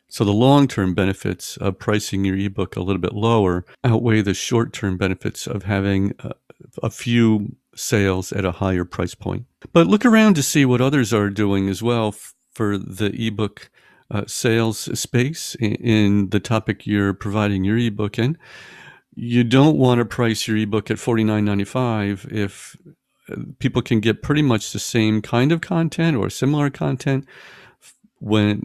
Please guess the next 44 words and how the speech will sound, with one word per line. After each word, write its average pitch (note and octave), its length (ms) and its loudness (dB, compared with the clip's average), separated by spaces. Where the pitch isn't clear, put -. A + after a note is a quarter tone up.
from G#2 320 2
another G#2 300 4
source G2 540 -2
that's F#2+ 200 -4
priced - 500 -6
at F#2+ 120 -4
a F#2+ 80 -4
lot F#2 260 -4
lower G2 300 2
price F2 320 -2
point. - 300 -10
Step - 580 -4
seven, D#3 640 0
create B2+ 500 -2
a A#2 80 -4
promotional A2 760 0
plan. G2+ 720 -2
So B2+ 380 -2
how G#3 320 2
are B3+ 60 6
you B3 120 6
gonna A2+ 300 0
let G2+ 240 -2
people G#2 260 -4
know F#2+ 380 0
that G2+ 140 -2
your G#2 100 -2
ebook G#2 380 -2
even G2+ 200 -2
exists - 720 -4
and F2+ 320 -6
it's - 260 -10
worth F#2 420 -4
their F#2 160 -4
time F2+ 480 -6
and F2+ 160 -2
money? F2 300 -6
No C3 200 4
matter C#3 180 6
how F3 160 6
good F#3+ 220 4
you C3+ 80 6
make D3 280 6
it, C#3 220 0